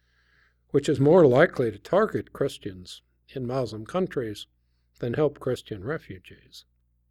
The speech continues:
And it was implemented in a way which basically was rushed into being, so there are all kinds of duplicative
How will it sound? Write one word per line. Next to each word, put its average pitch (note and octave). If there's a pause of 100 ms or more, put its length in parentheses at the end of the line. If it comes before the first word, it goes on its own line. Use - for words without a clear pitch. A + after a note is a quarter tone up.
(180)
And E3
it G3
was E3
implemented C#3+
in B2+
a B2
way C#3+
which A#2+ (340)
basically B2+ (600)
was B2
rushed C#3+
into C#3
being, G2
so -
there A#2
are B2
all D#3
kinds C3
of F2+
duplicative B2